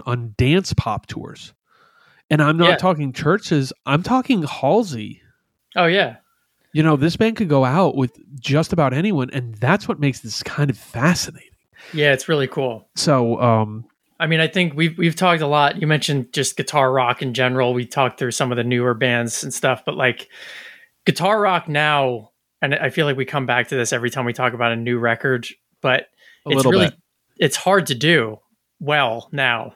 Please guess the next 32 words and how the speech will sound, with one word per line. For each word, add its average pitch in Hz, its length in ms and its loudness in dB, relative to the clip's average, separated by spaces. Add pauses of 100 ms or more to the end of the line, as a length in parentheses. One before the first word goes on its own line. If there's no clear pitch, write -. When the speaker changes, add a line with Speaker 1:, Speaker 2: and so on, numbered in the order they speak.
Speaker 2:
because 131 640 0 (420)
I 139 120 0
feel 160 240 -2
like 143 260 0
it's, - 280 -6 (200)
it's, 139 340 -2 (280)
the 151 60 -4
territory 165 1000 2
is, 131 380 -2 (500)
you 139 160 -4
know, 123 300 0
well 147 500 0
worn. 131 600 2 (840)
Um, 123 500 0 (580)
there's 127 180 0
been 123 160 0
a 120 80 -2
lot 131 480 -2
done. 131 480 2
It's 135 180 -8
really 139 260 2
hard 139 320 0
to - 60 -20
do 131 140 0
anything 131 400 0
new, 123 500 0 (680)
but 135 300 0 (180)
Speaker 1:
And - 100 -6
Speaker 2:
I 151 100 2
Speaker 1:
feel 135 120 4
Speaker 2:
agree 135 200 0
with 120 80 4